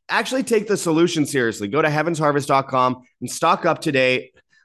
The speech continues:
on long-term storable foods that are non-G M O. There's organic kits. There's, uh, water filtration and storage, books on how to get started. Use code wham,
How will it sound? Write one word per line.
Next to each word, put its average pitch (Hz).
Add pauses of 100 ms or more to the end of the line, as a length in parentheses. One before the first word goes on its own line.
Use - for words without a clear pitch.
(160)
on 135
long-term 151
storable 135
foods 151
that 123
are 113
non-G 120
M 117
O. 143
There's 113
organic 123
kits. 151 (320)
There's, 123
uh, 113
water 135
filtration 135
and 117
storage, 151 (340)
books -
on 151
how 139
to 127
get 117
started. 107 (280)
Use 180
code 165
wham, 123